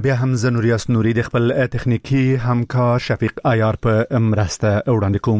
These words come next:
راځو د خبرونې لومړۍ موضوع ته، د دوحې، د افغانستان په اړه د دوحې روانې غونډې ته. په ملګرو ملتونو کې د سویس دایمي استازي چې تازه یې د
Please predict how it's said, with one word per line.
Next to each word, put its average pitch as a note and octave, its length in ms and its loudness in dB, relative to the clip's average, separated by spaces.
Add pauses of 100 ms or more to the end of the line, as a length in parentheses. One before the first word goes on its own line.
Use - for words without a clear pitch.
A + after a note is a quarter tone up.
راځو G2 160 0
د A#2 60 -4
خبرونې G#2 460 0
لومړۍ G2 280 2
موضوع B2+ 340 0
ته، C3+ 60 0 (520)
د G#2+ 380 2
دوحې، G#2 500 0 (120)
د - 60 0
افغانستان C#3 340 -2
په - 60 0
اړه B2 180 0
د - 20 0 (480)
دوحې G#2 360 2 (100)
روانې G2 300 2
غونډې G2 260 0
ته. C#3 60 0 (1040)
په D3 80 2 (100)
ملګرو F#3+ 300 0
ملتونو F3 260 -2
کې F3 60 -2
د C#3+ 160 -4
سویس D#3 300 0 (120)
دایمي C#3+ 340 2
استازي C#3 380 -2
چې - 120 -10 (120)
تازه B2 160 2
یې C3+ 180 2
د - 0 -